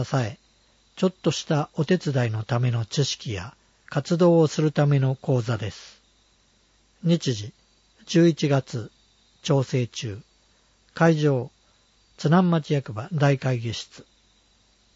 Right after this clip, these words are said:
詳細は広報津南十月五日号でお知らせを予定しています。九月はアルツハイマー月間。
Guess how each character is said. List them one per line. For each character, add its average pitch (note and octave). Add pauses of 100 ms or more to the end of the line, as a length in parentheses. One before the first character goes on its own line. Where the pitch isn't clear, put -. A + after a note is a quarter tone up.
(420)
詳 F3+
細 F3
は C#3+ (240)
広 G3+
報 B2+
津 -
南 A2 (180)
十 E3+
月 F3+
五 D#3
日 G3
号 C#3
で G#2+
お C#3+
知 -
ら C3
せ C3
を A#2
予 A2
定 G#2+
し -
て A#2
い G2+
ま F2+
す。 - (2000)
九 G3+
月 D#3+
は G2+ (220)
ア D#3
ル F#3+
ツ G3+
ハ F3
イ E3+
マ D#3
ー C#3
月 C3 (100)
間。 F#2